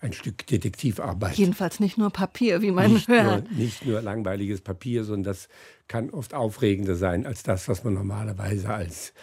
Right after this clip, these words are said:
Speaker 1: Spektakel bezeichnet.
Speaker 2: Zulei-, zugleich gibt's doch auch ein Problem.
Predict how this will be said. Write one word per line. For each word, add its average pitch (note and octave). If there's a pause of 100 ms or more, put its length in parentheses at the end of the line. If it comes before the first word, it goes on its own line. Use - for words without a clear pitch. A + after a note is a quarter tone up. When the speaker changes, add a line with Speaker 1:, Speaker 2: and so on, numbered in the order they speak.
(200)
Speaker 1:
Spektakel -
bezeichnet. - (140)
Speaker 2:
Zulei-, G#3
zugleich G3
gibt's -
doch G#3 (260)
auch F#3+
ein F#3+
Problem. D#3